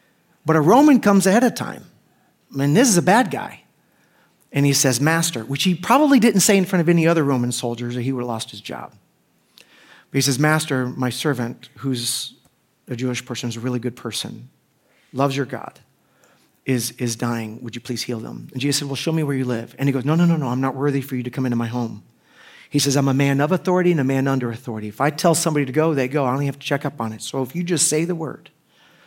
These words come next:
I know my servant will be healed." And Jesus goes, "I ain't seen this kind of faith in all of Israel." He's healed.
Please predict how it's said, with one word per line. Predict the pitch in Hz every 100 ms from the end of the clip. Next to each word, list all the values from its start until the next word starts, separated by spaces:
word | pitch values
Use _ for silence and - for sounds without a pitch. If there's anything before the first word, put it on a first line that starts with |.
| - - _ -
I | 131
know | 135
my | 127 120
servant | - 120 120
will | 113
be | 117
healed." | - 117 110 -
And | 120 117
Jesus | 127 123
goes, | - 110 - - _ - - - _ _ _ _ _ _ _ _ _ _
"I | 147
ain't | 143 120
seen | 131 113
this | 113 -
kind | 113 110
of | -
faith | 117 110
in | 147
all | 151 170
of | 185
Israel." | 330 254 214 156 - _ _ _ _ _ _ _ _ _ _ _ _ _ _ -
He's | 123
healed. | 160 147 123 -